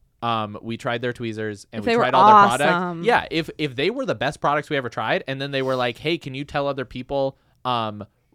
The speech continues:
Speaker 1: how you feel about our products and be one hundred percent honest?"
Speaker 2: And
Speaker 1: Then
Speaker 2: we'll
Speaker 1: I
Speaker 2: pay
Speaker 1: would,
Speaker 2: you.
Speaker 1: and we'll pay you. I would, f-, sure.
Speaker 2: I'd say,
Speaker 1: I'll
Speaker 2: "Yeah."
Speaker 1: freaking do that. I don't hate money,
Speaker 2: No,
Speaker 1: but
Speaker 2: yeah.
Speaker 1: uh, but, but the problem is, like, if a lash brand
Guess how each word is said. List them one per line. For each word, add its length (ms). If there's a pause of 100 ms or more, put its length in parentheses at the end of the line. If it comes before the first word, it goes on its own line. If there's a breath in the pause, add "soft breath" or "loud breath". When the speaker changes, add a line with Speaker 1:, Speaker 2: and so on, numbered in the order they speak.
Speaker 1:
how 140
you 180
feel 280
about 240
our 100
products 540 (160)
and 120
be 140
one 160
hundred 240
percent 300
honest?" 420 (260)
Speaker 2:
And 60
Speaker 1:
Then 60
Speaker 2:
we'll 80
Speaker 1:
I 60
Speaker 2:
pay 40
Speaker 1:
would, 100
Speaker 2:
you. 220
Speaker 1:
and 160
we'll 120
pay 180
you. 160
I 80
would, 120
f-, 360 (100)
sure. 300
Speaker 2:
I'd 100
say, 80
Speaker 1:
I'll 80
Speaker 2:
"Yeah." 80 (220)
Speaker 1:
freaking 300
do 140
that. 280 (140 loud breath)
I 80
don't 140
hate 280
money, 340 (260 loud breath)
Speaker 2:
No, 120
Speaker 1:
but 160
Speaker 2:
yeah. 180
Speaker 1:
uh, 200 (340 soft breath)
but, 340
but 140
the 80
problem 360
is, 120
like, 240 (160)
if 360
a 80
lash 320
brand 460